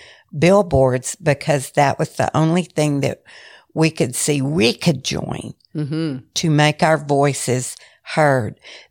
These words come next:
Speaker 1: that said, "No, this is our city."
Speaker 2: So Lubbock became a sanctuary city for the unborn. That's what you were pressing for.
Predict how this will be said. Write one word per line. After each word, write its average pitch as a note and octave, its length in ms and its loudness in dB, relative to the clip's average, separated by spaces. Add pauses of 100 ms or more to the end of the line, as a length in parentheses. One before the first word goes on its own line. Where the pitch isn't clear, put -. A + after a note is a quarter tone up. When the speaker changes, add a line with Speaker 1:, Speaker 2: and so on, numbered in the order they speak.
Speaker 1:
that - 320 0
said, C3 540 2 (360)
"No, C#3 840 2 (180)
this C3+ 320 -2
is C3 220 -2 (100)
our C3 460 0 (160)
city." - 800 -10 (400)
Speaker 2:
So - 200 0
Lubbock D#3+ 520 0 (180)
became C#3+ 640 -2
a C#3+ 60 -4
sanctuary C#3+ 680 0
city B2 300 0
for B2+ 220 -2
the B2 180 -4
unborn. A#2+ 440 -4
That's C3 300 -2
what - 200 -2
you D3+ 80 -4
were D#3 80 0
pressing C3 420 -2
for. G#2+ 240 -4